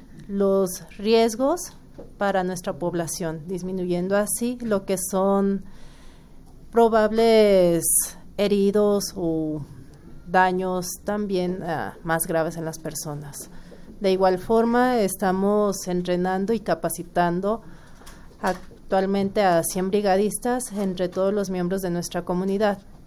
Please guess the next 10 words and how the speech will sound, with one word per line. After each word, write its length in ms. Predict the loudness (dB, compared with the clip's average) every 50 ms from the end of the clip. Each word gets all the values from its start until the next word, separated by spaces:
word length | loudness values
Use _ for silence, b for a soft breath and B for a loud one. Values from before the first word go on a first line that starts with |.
| -20 -18 -10
y 340 | -6 -4 -2 0 0 0 0
utilizamos, 680 | -2 -2 -4 -4 -2 -4 -4 -4 -4 -4 -4 -6 -8
pues, 260 | -6 -6 -6 -6 -4 -4
también 420 | -4 -4 -2 0 0 0 0 0
lo 140 | -2 -4 -2
que 160 | -2 -4 -4
son 720 | -4 -2 -2 0 2 2 2 2 2 0 -2 -4 -4 -4
la 160 | -4 -4 -2 0
plantilla 460 | 0 0 0 0 -2 0 0 0 0
docente 580 | 0 0 -2 -4 -4 -4 -4 -4 -6 -6 -8